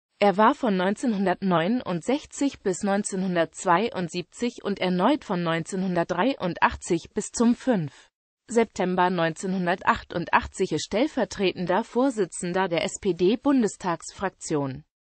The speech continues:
Von neunzehnhundertneunundsechzig bis neunzehnhundertzweiundsiebzig war er außerdem Vorsitzender des Ausschusses für Verkehr und für das Post- und Fernmeldewesen.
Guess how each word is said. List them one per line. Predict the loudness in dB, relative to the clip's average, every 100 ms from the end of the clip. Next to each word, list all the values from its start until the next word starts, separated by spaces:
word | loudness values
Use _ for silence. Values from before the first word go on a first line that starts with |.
| _ _
Von | 2 4
neunzehnhundertneunundsechzig | 4 2 0 -4 0 0 0 2 2 2 -2 -2 0 0 0 -4 -4 -4 -2
bis | -4 -2
neunzehnhundertzweiundsiebzig | 0 -2 -2 -4 -2 0 -2 -2 2 2 2 -2 -4 -4 -6 -4 -6 0
war | 0
er | 2 2 2
außerdem | 0 -2 0 4 2
Vorsitzender | 2 0 0 0 -4 -6 0 0
des | 0 -2
Ausschusses | -2 -2 -4 -4 -6 -4
für | -4
Verkehr | -2 -6 -4 0 0 0
und | -2
für | -2 0
das | 0 -2
Post- | -2 -2 -2 -4
und | -6
Fernmeldewesen. | -2 0 0 0 0 0 0 0 0 0 -6 -10